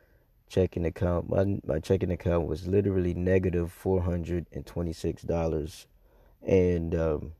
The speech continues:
I felt lower than zero.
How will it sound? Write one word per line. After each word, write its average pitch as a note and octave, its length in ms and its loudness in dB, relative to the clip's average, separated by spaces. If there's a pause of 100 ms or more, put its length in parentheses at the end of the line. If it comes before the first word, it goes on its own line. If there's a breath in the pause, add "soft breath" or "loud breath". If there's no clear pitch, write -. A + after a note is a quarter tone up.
(600)
I F#2+ 100 2
felt F2+ 340 4 (140)
lower G2 420 6
than F2 460 -2 (280)
zero. E2 520 -2